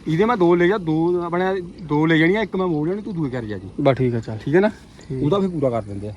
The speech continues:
Speaker 2: ਠੀਕ ਆ, ਠੀਕ ਆ।
Speaker 1: ਹੈ ਕਿ ਨਹੀਂ?
Speaker 2: ਹੂੰ।
Speaker 1: ਇਹਦਾ ਉਹੀ ਫਿਰ ਲੰਬੀ ਮੁੱਠੀ ਦਾ ਕੰਮ ਹੋ ਗਿਆ।
Speaker 2: ਉਹ ਤਾਂ ਹੈ ਉਹ ਆ।
Speaker 1: ਇਹਦਾ ਮੈਨੂੰ ਫਾੜ ਦੇ
Speaker 2: ਗਾਹਾਂ ਏ, ਗਾਹਾਂ, ਗਾਹਾਂ।
Speaker 1: ਆਹ ਹੈ, ਆ ਗਿਆ।
Speaker 2: ਦਿਖਦੀ ਪੈੜ?
Speaker 1: ਹਾਂ, ਆਹ ਪੈੜ।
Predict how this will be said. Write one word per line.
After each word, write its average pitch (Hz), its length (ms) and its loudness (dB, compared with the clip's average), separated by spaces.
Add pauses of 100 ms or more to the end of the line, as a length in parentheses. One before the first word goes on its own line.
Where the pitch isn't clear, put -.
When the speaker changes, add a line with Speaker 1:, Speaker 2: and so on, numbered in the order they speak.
Speaker 2:
ਠੀਕ 143 280 -2
ਆ, 131 80 -2
ਠੀਕ 120 200 -4
ਆ। 113 40 -10
Speaker 1:
ਹੈ - 480 -14
ਕਿ 170 60 -10
ਨਹੀਂ? 165 200 -8
Speaker 2:
ਹੂੰ। 120 680 -8
Speaker 1:
ਇਹਦਾ 160 120 -8
ਉਹੀ 175 180 -6
ਫਿਰ 180 100 -6
ਲੰਬੀ 165 220 -10
ਮੁੱਠੀ 175 280 -12
ਦਾ 175 60 -10
ਕੰਮ 170 200 -14
ਹੋ 160 80 -14 (100)
ਗਿਆ। 190 100 -16 (500)
Speaker 2:
ਉਹ 151 300 6
ਤਾਂ 160 120 6
ਹੈ 135 200 2
ਉਹ 135 120 2
ਆ। 127 140 2
Speaker 1:
ਇਹਦਾ 135 180 -6
ਮੈਨੂੰ - 180 -16
ਫਾੜ - 200 -16
ਦੇ - 460 -16 (1080)
Speaker 2:
ਗਾਹਾਂ 180 300 8
ਏ, 226 60 2
ਗਾਹਾਂ, 202 320 6
ਗਾਹਾਂ। 185 300 4 (260)
Speaker 1:
ਆਹ 139 100 -16
ਹੈ, 143 140 -14
ਆ 143 40 -16
ਗਿਆ। - 100 -20 (500)
Speaker 2:
ਦਿਖਦੀ 170 260 6
ਪੈੜ? 226 240 8
Speaker 1:
ਹਾਂ, - 280 -10
ਆਹ - 260 -18
ਪੈੜ। - 480 -18